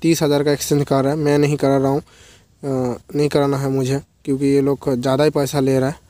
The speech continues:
और टोटो वाला भी इसके साथ मिला हुआ है, वो उसको भी कमीशन मिल जाएगा हम लोगों को पैसा से। फ़िलहाल ये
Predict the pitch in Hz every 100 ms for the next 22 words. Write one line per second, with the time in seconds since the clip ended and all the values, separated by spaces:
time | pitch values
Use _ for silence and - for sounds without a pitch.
0 | 123 123 - 156 196 190 185 190 170 190
1 | - 180 180 165 160 156 160 156 151 165
2 | - _ _ - 135 139 135 - 156 160
3 | 139 139 160 147 147 143 139 135 170 _
4 | _ - 139 143 143 143 143 135 139 127
5 | 156 - _ _ - - - 160 165 170
6 | 170 170